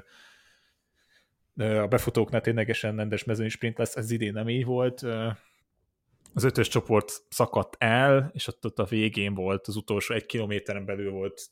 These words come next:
Van Hooijdonk volt az, aki folyamatosan próbálkozott, és ezért is akartam még Van Hooijdonkról beszélni, hogy nagyon-nagyon jó formában van, és bízom benne,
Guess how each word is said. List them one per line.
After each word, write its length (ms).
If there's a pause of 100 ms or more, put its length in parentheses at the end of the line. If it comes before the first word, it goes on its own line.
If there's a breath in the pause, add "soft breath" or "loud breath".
(420)
Van 160
Hooijdonk 340
volt 160
az, 100
aki 140
folyamatosan 460
próbálkozott, 460
és 100
ezért 200
is 60
akartam 360
még 160
Van 140
Hooijdonkról 440
beszélni, 500
hogy 140
nagyon-nagyon 480
jó 140
formában 500
van, 260 (360)
és 160
bízom 320
benne, 260